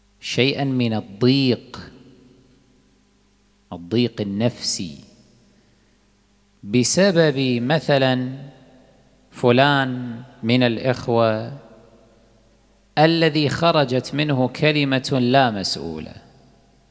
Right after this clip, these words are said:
أو تصرف غير لبق، يحصل هذا كثيرًا، أو ارتكب شائنة في حقي.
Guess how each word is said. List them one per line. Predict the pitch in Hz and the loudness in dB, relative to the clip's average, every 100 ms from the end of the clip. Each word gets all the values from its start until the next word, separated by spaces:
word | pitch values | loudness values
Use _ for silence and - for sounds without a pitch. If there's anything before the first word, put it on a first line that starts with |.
| _ _ _ _ _ _ _ - | _ _ _ _ _ _ _ 0
أو | 110 117 | 2 2
تصرف | - 120 165 151 135 135 - | 0 0 2 0 0 -4 -2
غير | 139 123 104 135 135 127 120 | -2 -2 2 2 4 4 4
لبق، | 117 117 101 - - - - - - _ _ _ _ _ _ _ _ _ _ - | 4 2 -2 -6 -18 -20 -20 -20 -20 _ _ _ _ _ _ _ _ _ _ -2
يحصل | 247 - - 151 | -2 -2 -2 -2
هذا | 131 127 120 107 | 0 0 0 -4
كثيرًا، | - 110 - 107 104 107 _ _ _ _ _ _ _ _ _ _ _ _ _ _ _ _ _ _ _ _ _ _ _ _ _ _ _ - _ _ 147 | -6 -12 -12 -14 -14 -20 _ _ _ _ _ _ _ _ _ _ _ _ _ _ _ _ _ _ _ _ _ _ _ _ _ _ _ -20 _ _ 6
أو | 175 220 | 6 6
ارتكب | 208 175 - 220 220 233 214 220 | 0 -4 -2 -2 0 -2 0 0
شائنة | - 165 131 170 214 202 139 104 80 76 78 - _ _ _ _ _ _ _ _ _ _ _ _ _ _ _ _ _ _ _ _ _ | 2 2 2 0 -2 -2 -4 -8 -10 -14 -20 -20 _ _ _ _ _ _ _ _ _ _ _ _ _ _ _ _ _ _ _ _ _
في | - 117 | -4 -2
حقي. | 107 127 - - | 0 -4 -6 -14